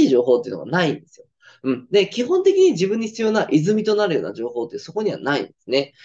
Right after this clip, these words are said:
うん。なので、こう、あんまりそういう無料だから行こうとか、ケチな考えていくと逆に、えー、売り込まれて終わり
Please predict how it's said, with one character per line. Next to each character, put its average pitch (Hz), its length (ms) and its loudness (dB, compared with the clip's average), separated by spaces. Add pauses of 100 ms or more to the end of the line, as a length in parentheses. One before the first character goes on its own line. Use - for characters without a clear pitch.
(160)
う 139 100 -4
ん。 151 60 -8
な 220 120 -2
の 208 120 0
で、 214 200 2
こ 156 260 2
う、 - 20 0
あ - 20 0
ん 208 80 -2
ま 226 60 -4
り 220 60 -6
そ 202 100 -2
う - 20 4
い 139 40 0
う 135 40 0
無 143 100 0
料 247 160 2
だ 269 100 4
か 220 80 -2
ら 147 80 2
行 - 120 0
こ 135 140 6
う 110 40 0
と 101 120 -4
か、 190 200 -6
ケ 226 140 -16
チ - 80 -6
な 185 80 -2
考 175 300 -4
え 170 80 -2
て 160 100 -6
い 147 60 -8
く 151 80 -20
と 202 180 -2
逆 131 180 -6
に、 123 260 -10
え 104 260 0
ー、 - 0 -
売 143 80 2
り 180 80 2
込 190 80 2
ま 196 100 2
れ 156 80 0
て - 180 -8
終 - 80 -14
わ 110 120 -6
り 107 180 -12